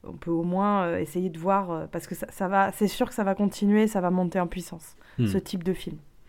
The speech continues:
Speaker 2: Non, non, c'est vrai, c'est, c'est, c'est, c'est vraiment... Il se passe quelque chose, il se passe quelque chose, et c'est, euh, f-, formellement, en tout cas, sur le fond, ça reste à voir. <laughs> C'est, c'est très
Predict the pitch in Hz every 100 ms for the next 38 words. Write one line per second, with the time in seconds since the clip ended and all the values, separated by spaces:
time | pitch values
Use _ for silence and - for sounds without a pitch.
0 | - 135 123 95 - 98 92 92 90 90
1 | - - - 120 - - 110 113 147 135
2 | 131 143 170 170 156 135 123 104 90 101
3 | 101 - 127 - 127 120 - 135 147 123
4 | 95 - 127 131 117 104 104 104 101 -
5 | - - 151 139 139 131 131 131 - _
6 | _ - 110 - - 117 117 - - -
7 | - - 131 - 151 147 127 117 - 123
8 | 107 110 - - - - - - - -
9 | - - - - - 190 - 208 - 247
10 | 208 208